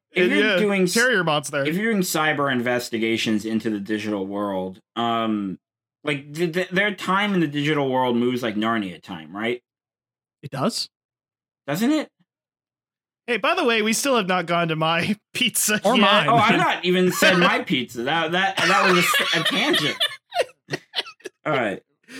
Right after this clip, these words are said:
Speaker 2: Can you tell that we're going stir crazy?
Speaker 1: <laughs> Jokerify me, baby. Jokerify me, daddy.
Speaker 2: Joker-
Speaker 1: All right. So my favorite pizza is at the Gladstone Pizza Pub,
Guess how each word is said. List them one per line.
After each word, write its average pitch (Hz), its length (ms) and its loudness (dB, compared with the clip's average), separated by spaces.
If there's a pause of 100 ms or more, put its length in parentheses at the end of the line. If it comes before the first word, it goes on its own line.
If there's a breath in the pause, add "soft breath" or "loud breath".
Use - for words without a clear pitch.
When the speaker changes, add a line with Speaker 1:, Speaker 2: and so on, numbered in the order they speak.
(220 loud breath)
Speaker 2:
Can 349 120 -4
you 466 180 -2
tell 269 200 0
that 262 140 0
we're 226 120 0
going 214 280 2
stir 185 300 -2
crazy? 233 520 0 (120)
Speaker 1:
<laughs> - 160 -14
Jokerify 185 1700 0
me, 135 120 -2
baby. 139 460 0
Jokerify 180 400 -2
me, 117 80 0
daddy. 127 360 0
Speaker 2:
Joker- 147 140 0
Speaker 1:
All 143 100 0
right. 101 300 -4 (300)
So 170 160 0
my 180 140 4
favorite 226 480 -2
pizza 143 640 0
is 120 160 0
at 117 160 -2
the 117 80 -2
Gladstone 135 640 -2
Pizza 117 340 -4
Pub, 90 400 -8